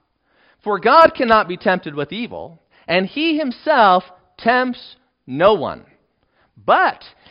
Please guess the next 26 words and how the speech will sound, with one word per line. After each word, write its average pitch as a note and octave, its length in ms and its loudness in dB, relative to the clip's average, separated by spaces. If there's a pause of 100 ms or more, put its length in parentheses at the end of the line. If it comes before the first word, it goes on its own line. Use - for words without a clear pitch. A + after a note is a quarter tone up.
(200)
each C#4+ 400 -4
person C#4 560 -4
is D3 300 -6
tempted C#3+ 580 -4 (220)
when G3 160 -4
he C4 180 -2
is G#3 180 0
lured D4 560 -4
and G#3+ 160 -2
enticed G#3+ 720 2 (240)
by A3 220 6
his A#3 380 -2
own B3+ 520 4
desire. B3+ 800 2 (2250)
Then A3 240 2
desire, G3 680 2
when F#3 140 -6
it E3 100 -2
is D#3+ 140 -8
conceived, D#3 960 -10
gives D#3 220 -4
birth F3 300 -4
to D3 100 -10
sin. B2+ 560 -8 (360)
And F3 220 0 (180)
sin, F3+ 460 0